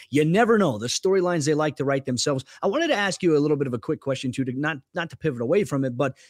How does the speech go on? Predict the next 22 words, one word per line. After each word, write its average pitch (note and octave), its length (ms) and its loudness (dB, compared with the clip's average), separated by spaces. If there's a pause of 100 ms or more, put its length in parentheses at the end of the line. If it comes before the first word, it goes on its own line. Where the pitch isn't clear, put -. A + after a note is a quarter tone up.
when E3+ 140 0
we D#3 80 0
talk G#3 240 -2
about D3+ 220 -2
Cyril C#3 220 0
Grayson, B2+ 340 0
like, C3+ 180 -2
obviously F3+ 300 -4
Mike C#3+ 320 -2
Evans A#2 240 -6
is F#2+ 80 -10
back. G2+ 320 -8
You B2+ 60 -2
mentioned C#3+ 300 -4
Breshad A#2+ 400 -4
Perriman. A#2+ 340 -4 (300)
My E3 280 -2
biggest G3 360 0
question D3 360 -2
to B2+ 120 -8
you E3 200 2
is, - 120 0